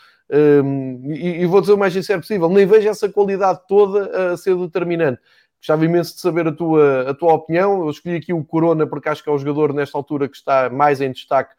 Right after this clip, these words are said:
eh, no Porto, tem sido decisivo. Ehm, e, e gostava mesmo de saber a, a tua opinião sobre isto. Este contraste entre o que o Varela agora explicou,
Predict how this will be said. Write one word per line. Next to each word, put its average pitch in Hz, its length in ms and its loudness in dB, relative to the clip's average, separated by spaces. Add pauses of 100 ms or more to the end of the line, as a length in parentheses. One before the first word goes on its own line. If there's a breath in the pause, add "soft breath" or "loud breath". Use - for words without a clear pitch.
(280)
eh, 127 80 -4
no 139 120 0
Porto, 160 320 0
tem 160 80 -4
sido 131 400 -6
decisivo. 147 640 -6 (420)
Ehm, 151 800 2 (140)
e, 175 320 -4
e - 40 -4
gostava 214 280 2
mesmo 220 220 2
de 190 80 -8
saber 208 260 2
a, 202 380 -2
a - 20 -8
tua 196 160 -4
opinião 190 240 -2
sobre 190 280 -2
isto. - 140 -12 (200 soft breath)
Este - 160 -8
contraste 175 580 -2
entre 147 680 -4
o 156 320 -6
que 165 80 -6
o 165 40 -2
Varela 160 340 4
agora 147 420 2
explicou, 143 640 0